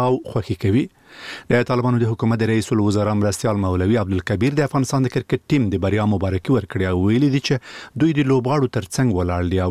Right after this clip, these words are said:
د هغوی پیاوړتیا او ښې روزنې ته ژمن دي. طالبانو د دوه زره یوویشتم کال په دوبي کې پر افغانستان له بیا واکمنېدو راهیسې پر ښځو او نجونو د کار او زده کړې او هم پارکونو او عمومي حمامونو ته پر تلو د لګول شوو محدودیتونو تر څنګ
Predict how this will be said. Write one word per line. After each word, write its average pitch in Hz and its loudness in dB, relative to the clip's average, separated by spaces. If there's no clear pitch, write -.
د 90 2
هغوی 92 2
پیاوړتیا 135 0
او 123 0
ښې 139 0
روزنې 95 0
ته 110 -4
ژمن 90 2
دي. 139 4
طالبانو 107 0
د 104 0
دوه 104 0
زره 110 2
یوویشتم 113 0
کال 123 0
په 120 -2
دوبي 117 -2
کې 139 -4
پر 117 0
افغانستان 120 0
له 101 -4
بیا 123 2
واکمنېدو 120 0
راهیسې 117 -2
پر 107 -2
ښځو 117 2
او 113 2
نجونو 113 2
د 104 -4
کار 98 0
او 87 -2
زده 95 -2
کړې 135 -2
او 120 0
هم 120 -4
پارکونو 135 0
او 143 0
عمومي 139 2
حمامونو 110 0
ته 95 -6
پر 95 -2
تلو 147 2
د 151 2
لګول 131 0
شوو 127 2
محدودیتونو 101 0
تر 87 -6
څنګ - -4